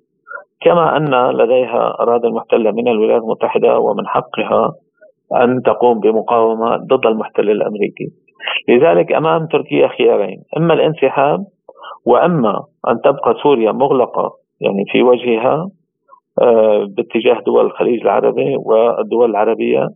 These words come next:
وأن تقوم يعني، آه، سوريا بدعم مقاومة مشروعة في، آه،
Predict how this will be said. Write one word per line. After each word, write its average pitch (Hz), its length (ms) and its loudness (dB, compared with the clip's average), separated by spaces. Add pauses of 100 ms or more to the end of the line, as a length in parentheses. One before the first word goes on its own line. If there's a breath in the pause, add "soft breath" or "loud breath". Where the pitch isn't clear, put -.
(600 loud breath)
وأن 160 680 2
تقوم 143 480 0
يعني، 123 400 -2 (160)
آه، 117 260 4 (100)
سوريا 117 400 2
بدعم 123 520 -2
مقاومة 120 720 0 (480)
مشروعة 117 800 0 (240)
في، 120 380 0 (160)
آه، 113 280 4